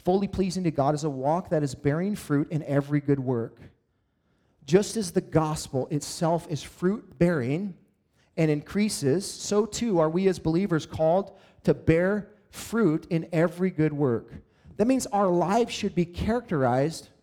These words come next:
by good works. That's not wha-, how we're saved. I love how James said it. You know, everybody's talking about their faith. Well, let me show you, uh, you know, you, you tell me about your faith and I'll show you my works.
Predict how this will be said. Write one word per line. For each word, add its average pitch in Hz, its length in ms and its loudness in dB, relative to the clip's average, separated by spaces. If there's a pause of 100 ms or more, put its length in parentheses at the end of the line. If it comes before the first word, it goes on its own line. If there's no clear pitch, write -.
(120)
by 135 100 -4
good 139 160 -2
works. - 520 -4 (1300)
That's 170 180 0
not 185 160 -2
wha-, 156 260 -2
how 165 220 0
we're 170 160 -2
saved. 135 400 0
I 143 40 6
love 160 200 2
how 165 320 0 (420)
James 165 380 2
said 135 220 -2
it. 135 40 -6
You 143 100 0
know, 147 160 2
everybody's 175 500 2
talking 180 300 0
about 170 200 0
their 160 100 2
faith. 160 440 0
Well, 156 120 4
let 165 120 2
me 175 80 0
show 180 240 -2
you, 185 200 -6 (120)
uh, 165 200 -2
you 180 140 0
know, 160 200 0
you, 180 180 -4 (100)
you 196 140 -6
tell 208 200 2
me 202 140 0
about 180 240 2
your 160 80 2
faith 170 300 0
and 156 80 0
I'll 160 80 0
show 170 220 -4
you 151 120 -2
my 131 140 0
works. 131 540 -6